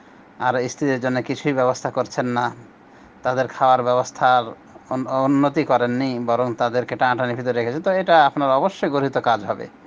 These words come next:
এটা শুধু তারই নয়, সকলেরই গর্হিত কাজ হবে এবং হাদিসের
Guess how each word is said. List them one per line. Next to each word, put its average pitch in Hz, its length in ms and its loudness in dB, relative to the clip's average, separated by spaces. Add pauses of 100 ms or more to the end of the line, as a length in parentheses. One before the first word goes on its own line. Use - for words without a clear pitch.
(540)
এটা 139 360 0
শুধু 156 240 -2
তারই 135 280 4
নয়, 160 180 2
সকলেরই 196 540 0
গর্হিত 151 340 0
কাজ 123 320 0
হবে 120 240 0
এবং 127 180 0
হাদিসের 151 500 0